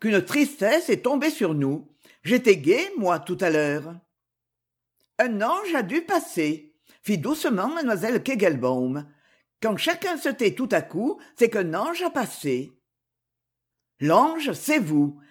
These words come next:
déclara Ali sans détour. Tandis que les yeux de Sylvain disaient clairement à Marie-Louise, « L'ange, c'est vous,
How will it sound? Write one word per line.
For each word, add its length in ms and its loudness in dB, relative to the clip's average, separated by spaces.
déclara 520 2
Ali 320 0
sans 240 -6
détour. 720 -2
Tandis 440 2
que 100 -6
les 240 4
yeux 80 0
de 120 0
Sylvain 580 -2
disaient 300 0
clairement 500 2
à 120 0
Marie-Louise, « 800 0
L'ange, 500 2
c'est 260 -2
vous, 420 -2